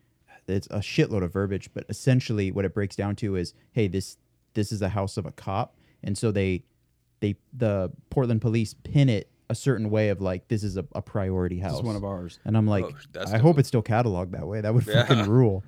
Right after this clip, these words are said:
Speaker 1: Uh, 'cause even my
Speaker 2: <laughs> Yeah.
Speaker 1: security system is a Portland police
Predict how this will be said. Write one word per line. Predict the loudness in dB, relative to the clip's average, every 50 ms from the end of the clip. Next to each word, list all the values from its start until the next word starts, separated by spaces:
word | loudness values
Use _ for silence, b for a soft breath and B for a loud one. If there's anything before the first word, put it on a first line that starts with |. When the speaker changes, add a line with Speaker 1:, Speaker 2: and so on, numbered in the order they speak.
| B B B B B B -20 -6 -2
Speaker 1:
Uh, | 2 2 2 4
'cause | 4 6 6
even | 8 8 8 8
my | 8
Speaker 2:
<laughs> | 8 6
Yeah. | 6 6 8
Speaker 1:
security | 8 10 10 10 8 6
system | 6 4 2 4 4 2 2 4
is | 2 0 0
a | 2 4 4 4 4 2 0 B B B B B B _ 2
Portland | 4 4 4 4 4 2 2 2
police | 2 0 0 2 2 2 2 -2 -4 -10 -14 -18